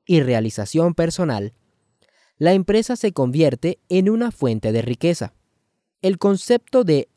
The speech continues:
retribución estratégica de Edward E. Lawler es una excelente herramienta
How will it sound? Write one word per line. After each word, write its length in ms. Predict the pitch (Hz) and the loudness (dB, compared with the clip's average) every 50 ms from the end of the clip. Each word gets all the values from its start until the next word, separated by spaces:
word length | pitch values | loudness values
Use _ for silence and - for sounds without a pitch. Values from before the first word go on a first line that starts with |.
| _ - | _ -8
retribución 880 | 147 156 175 165 - 165 170 160 143 139 127 - - 170 196 226 247 | -4 -2 -2 -2 -2 -4 -4 -4 -2 -4 -6 -4 -2 0 0 0 0
estratégica 840 | 220 160 - - 127 120 - 117 107 104 113 113 - - 120 127 - _ _ _ _ _ | -2 -4 -4 -6 -6 -6 -4 -4 -4 -4 -6 -8 -8 -8 -10 -10 -12 _ _ _ _ _
de 180 | - 127 - - - | -4 -4 -4 -2 0
Edward 440 | 135 160 185 185 196 208 202 190 - _ - | 0 0 0 2 0 0 0 -2 -4 _ -4
E. 240 | 131 135 160 185 - _ _ - | -2 -2 -2 -4 -6 _ _ -6
Lawler 560 | - 131 151 147 135 120 110 110 117 151 - _ _ _ _ _ _ _ _ | 0 2 2 4 4 2 0 -2 -6 -8 -10 _ _ _ _ _ _ _ _
es 220 | - 196 208 - | 0 0 0 0
una 220 | 240 233 226 190 147 | -2 0 0 0 -2
excelente 580 | 123 - 139 123 127 135 139 139 135 165 156 | -2 -2 -2 0 2 0 0 0 2 2 2
herramienta 720 | 139 123 120 113 110 131 156 156 127 117 - 135 156 180 | 2 2 0 0 0 2 2 2 2 0 -2 -4 -8 -8